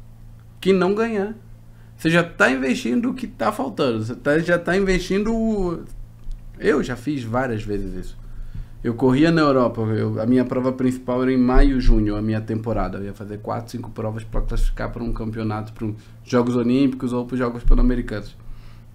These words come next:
Eu chegava na Europa cedo, eu fazia lá uma, duas provas de cross country em fevereiro, março.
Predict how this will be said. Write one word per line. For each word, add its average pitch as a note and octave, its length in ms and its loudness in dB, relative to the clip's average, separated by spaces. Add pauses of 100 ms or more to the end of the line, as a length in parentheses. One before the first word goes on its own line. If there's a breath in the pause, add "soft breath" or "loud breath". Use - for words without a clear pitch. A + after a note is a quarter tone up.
(680)
Eu A#2 180 -2
chegava A#2 320 2
na A#2+ 80 2
Europa A2+ 360 2
cedo, A#2+ 380 -2
eu C#3+ 60 -2
fazia A2+ 380 -4
lá G#2+ 140 -2
uma, A2+ 240 0
duas A2+ 200 -2
provas A2+ 360 -4
de A2 80 -4
cross A2 300 -4
country A2+ 420 -6
em - 20 -10
fevereiro, G#2+ 460 -4
março. A2 360 -6